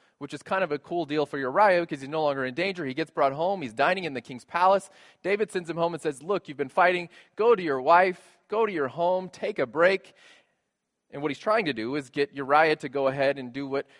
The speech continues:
men coming home from war do. Therefore, when she's found to be pregnant, everyone will assume it's Uriah's, and they'll just move on with life, and David's out of trouble.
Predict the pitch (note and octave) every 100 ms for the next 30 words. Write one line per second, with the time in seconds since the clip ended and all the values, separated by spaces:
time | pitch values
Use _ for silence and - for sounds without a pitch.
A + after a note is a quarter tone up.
0 | - C3+ C#3+ D3+ C#3+ C3 B2 C3 A#2+ A#2+
1 | A#2+ G3 D3+ D3 F3+ D3+ E3+ E3 D3 C3+
2 | C3 _ _ D3+ D3+ C3+ B2 - F#3+ -
3 | E3 C#3+ B2+ B2+ - G3 B2+ C3 - C#3
4 | C#3 C3 A#2 A2+ - B2 A2 - G#2+ G2+
5 | B2 D#3 B2+ B2 C3+ - G#2+ G2+ A2 C3+
6 | F#3 C3+ A2+ A2+ A2+ G#2 F#2+ - F3 A2+